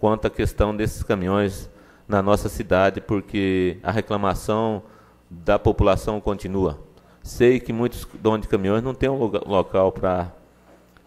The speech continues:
pra colocar o seu caminhão ali, mas a gente tem de estudar um jeito. Ficar ali do jeito que tá,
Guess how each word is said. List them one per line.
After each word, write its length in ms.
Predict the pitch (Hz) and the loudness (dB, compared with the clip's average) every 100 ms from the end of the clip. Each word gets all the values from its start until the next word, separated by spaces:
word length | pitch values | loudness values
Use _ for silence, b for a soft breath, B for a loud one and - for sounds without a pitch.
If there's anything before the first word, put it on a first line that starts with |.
| - | -4
pra 100 | 98 | -2
colocar 400 | 104 98 90 95 | 2 0 2 0
o 40 | |
seu 180 | 90 92 | 0 -2
caminhão 400 | - 95 92 90 | -2 0 0 0
ali, 260 | 85 78 76 | 0 -4 -4
mas 400 | 87 98 98 - | -2 0 -2 -4
a 100 | 95 | -4
gente 180 | 110 - | -4 -2
tem 180 | 135 | -2
de 60 | 139 | -2
estudar 300 | - 165 147 | -4 -2 0
um 100 | 165 | 0
jeito. 420 | 131 95 - - b b b | 2 2 0 -10 b b b
Ficar 460 | - 113 - 117 117 | -8 -6 2 4 4
ali 180 | 107 104 | 2 0
do 160 | 101 | -2
jeito 280 | 90 107 - | 0 -2 -2
que 100 | 98 | -8
tá, 300 | - 98 | 2 4